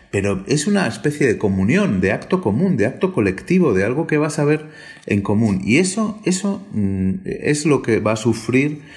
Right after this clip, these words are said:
eh, el disfrute en público de la cultura, eh, ese aspecto de cohesión colectiva y de sociedad y de disfrute de la sociedad que, que, que le daba un nivel y que la elevaba,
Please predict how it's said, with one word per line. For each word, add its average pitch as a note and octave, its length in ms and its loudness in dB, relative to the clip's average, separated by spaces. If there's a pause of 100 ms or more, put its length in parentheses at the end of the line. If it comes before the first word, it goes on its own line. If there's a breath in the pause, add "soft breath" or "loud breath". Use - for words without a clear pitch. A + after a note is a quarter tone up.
(240 loud breath)
eh, F#2 720 0
el A2 160 2
disfrute D#3+ 480 0
en C#3+ 120 0
público C3 380 2
de A#2 60 2
la G#2+ 140 0
cultura, C3 680 -4
eh, G2+ 240 -6
ese B2+ 220 -2
aspecto A#2+ 760 -2 (320 loud breath)
de G2+ 360 0
cohesión B2 560 0
colectiva A2 920 0
y F#2+ 60 0
de F#2 380 4
sociedad G2 800 0
y G2 100 0
de F#2 180 2
disfrute G#2 640 0
de F#2+ 100 0
la F#2 120 2
sociedad F#2+ 720 -2 (360 loud breath)
que, F#2+ 480 0
que, G2 400 0
que G2+ 140 0
le F#2+ 140 2
daba A2+ 520 0
un G#2+ 240 0
nivel G#2 420 2
y F#2 40 0
que F#2+ 160 0
la F#2+ 140 4
elevaba, B2 1080 0